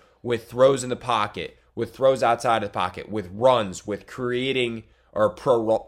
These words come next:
prolonging the play. He has shown us some bright spots,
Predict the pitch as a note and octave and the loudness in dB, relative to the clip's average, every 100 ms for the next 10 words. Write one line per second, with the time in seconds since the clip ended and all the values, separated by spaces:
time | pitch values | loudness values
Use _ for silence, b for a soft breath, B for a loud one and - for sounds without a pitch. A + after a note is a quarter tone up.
0 | - C#3 B2 A#2 A2+ A2 G2 F#2+ - A#2+ | -10 -2 0 2 0 -2 -8 -10 -4 -2
1 | E2+ D2 _ _ - D3+ E3 C3+ - - | -4 -10 _ _ -8 -4 -2 -4 -6 -4
2 | B2+ G3+ F3 F#2+ D#2+ - - - _ _ | 0 0 -2 -4 -8 -10 -14 -16 _ _
3 | _ _ _ _ _ - B2 G2+ C#3+ F3 | _ _ _ _ _ -8 -6 -4 0 0
4 | - F#2+ - - - | 0 -6 -6 -14 -16